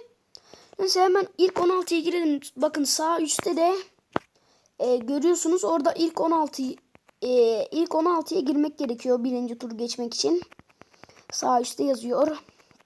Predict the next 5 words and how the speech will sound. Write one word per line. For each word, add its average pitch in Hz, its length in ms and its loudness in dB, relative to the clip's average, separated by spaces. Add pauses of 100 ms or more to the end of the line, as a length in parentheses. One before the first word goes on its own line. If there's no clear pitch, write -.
(1300)
Allah, 370 760 6
top - 240 -6
değecek. 302 280 -2 (1120)
Yapamadım 294 540 -2
ya. 254 380 0